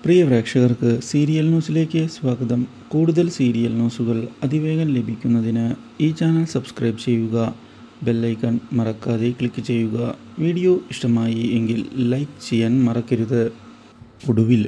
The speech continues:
നീലിമ അപകടം തിരിച്ചറിഞ്ഞിരിക്കുകയാണ്.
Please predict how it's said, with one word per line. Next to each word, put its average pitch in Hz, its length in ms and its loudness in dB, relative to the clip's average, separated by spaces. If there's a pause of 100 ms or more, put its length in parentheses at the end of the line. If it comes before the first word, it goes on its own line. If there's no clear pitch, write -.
(260)
നീലിമ 170 380 2 (300)
അപകടം 110 440 2 (160)
തിരിച്ചറിഞ്ഞിരിക്കുകയാണ്. 113 1300 0